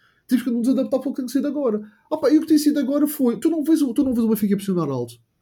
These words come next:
não vês isso. E antigamente tu vias o Benfica a pressionar super alto, tu vês agora, quando muito o jogador a pressionar um pouco mais alto,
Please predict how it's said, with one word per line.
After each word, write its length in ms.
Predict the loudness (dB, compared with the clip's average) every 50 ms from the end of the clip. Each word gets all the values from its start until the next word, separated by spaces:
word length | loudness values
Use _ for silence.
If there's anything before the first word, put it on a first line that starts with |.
| _ _
não 140 | 0 2 4
vês 180 | 4 4 4
isso. 260 | 2 -2 -4 -8 -14 -20 _ _ _
E 120 | 0 0 0
antigamente 320 | 2 0 0 0 0 0
tu 80 | 0 2
vias 180 | 4 4 4
o 40 | 4
Benfica 260 | 4 2 2 0 -2
a 40 | -4
pressionar 240 | -4 -4 -4 -6 -4
super 260 | -4 -6 -4 -2 -2
alto, 160 | -2 -2 -4
tu 60 | -2 -2
vês 140 | 0 2
agora, 380 | 2 2 2 2 2 2 0 -2 -6 -12 _
quando 220 | _ -2 -2 0 0
muito 200 | -2 0 0 0
o 40 |
jogador 280 | 0 0 0 0 0 0
a 20 |
pressionar 260 | -2 -2 -2 -4 -4 -2
um 40 |
pouco 180 | -4 -6 -6 -4
mais 200 | -2 -2 0 0
alto, 280 | 0 -2 -2 -4 -8